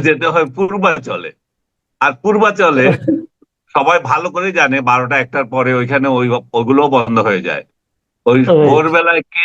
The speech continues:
Speaker 1: হাঁস বিক্রি করবে? আচ্ছা, ঠিক আছে, উনি গভীর রাতে, এক শেষ রাতে গেলে হাঁস খাইতে পারলেন না, তারপর আসেন কোথায়? ওয়েস্টিনে। ভাই, ওয়েস্টিনে কে হাঁস ওই সময় কে রাখে? বা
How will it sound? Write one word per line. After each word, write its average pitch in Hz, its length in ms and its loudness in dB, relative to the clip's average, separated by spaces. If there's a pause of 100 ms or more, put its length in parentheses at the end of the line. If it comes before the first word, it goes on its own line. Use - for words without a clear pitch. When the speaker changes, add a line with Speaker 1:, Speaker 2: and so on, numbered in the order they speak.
(120)
Speaker 1:
হাঁস 147 200 0
বিক্রি 104 300 -6
করবে? 82 360 -2
আচ্ছা, 120 240 -2
ঠিক 170 260 0
আছে, 156 300 0
উনি 127 260 2
গভীর 135 680 2
রাতে, 120 300 -2
এক 104 200 -4
শেষ 127 280 -2 (160)
রাতে 104 280 0
গেলে 101 220 0
হাঁস 98 260 -2
খাইতে 90 360 -6
পারলেন 131 400 2
না, 170 140 2 (380)
তারপর 139 340 -2
আসেন 165 300 -2
কোথায়? 165 240 -2
ওয়েস্টিনে। 120 600 -4 (560)
ভাই, 104 220 2
ওয়েস্টিনে 139 580 0
কে 151 280 -2
হাঁস 139 380 0
ওই 123 140 0
সময় 135 300 0 (160)
কে 123 140 0
রাখে? 123 220 0
বা 139 140 2